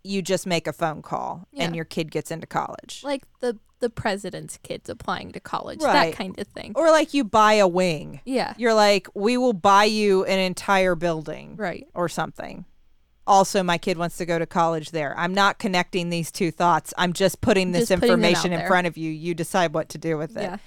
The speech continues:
Speaker 1: Uh, that's the back door, and we've always known that exists, right?
Speaker 2: Yeah.
Speaker 1: Like, that's not shocking.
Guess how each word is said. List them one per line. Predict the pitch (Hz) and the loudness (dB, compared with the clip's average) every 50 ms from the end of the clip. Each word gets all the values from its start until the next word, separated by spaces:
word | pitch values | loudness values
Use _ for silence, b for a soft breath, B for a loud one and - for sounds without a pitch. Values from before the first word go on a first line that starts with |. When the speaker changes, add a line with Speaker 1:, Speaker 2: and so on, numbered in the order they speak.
| b b b b b b b _ - | b b b b b b b _ 0
Speaker 1:
Uh, | 185 180 170 165 - - - _ _ _ - 202 - - _ - 190 | 2 4 4 4 2 -2 -8 _ _ _ -20 -20 -20 -20 _ -6 0
that's | 240 240 262 - - - | 2 2 2 2 0 -2
the | 214 175 | -2 0
back | - 254 262 254 240 - | 2 2 2 2 2 -2
door, | - 226 202 180 180 175 170 170 - | -4 -4 -2 -2 0 0 -2 -2 -2
and | 175 196 214 | -4 -4 -2
we've | 240 254 240 | -2 -2 -2
always | 320 359 339 269 220 180 - | -2 0 0 0 -2 -2 -4
known | 190 175 165 170 | -6 -6 -4 -4
that | 185 175 151 - | -2 -4 -4 -6
exists, | - - - - - - - - | -8 -12 -14 -14 -14 -12 -8 -4
right? | 170 170 165 160 160 - - | -2 -2 -2 -2 -4 -8 -10
Speaker 2:
Yeah. | 302 311 175 | -10 -6 -6
Speaker 1:
Like, | 170 170 | -4 -2
that's | - 220 214 208 - | 0 0 0 0 -2
not | 180 165 160 151 - - - _ _ _ | -4 -4 -4 -4 -8 -12 -16 _ _ _
shocking. | - - 170 - - - _ - - - | -12 -8 -8 -8 -8 -10 _ -20 -20 -20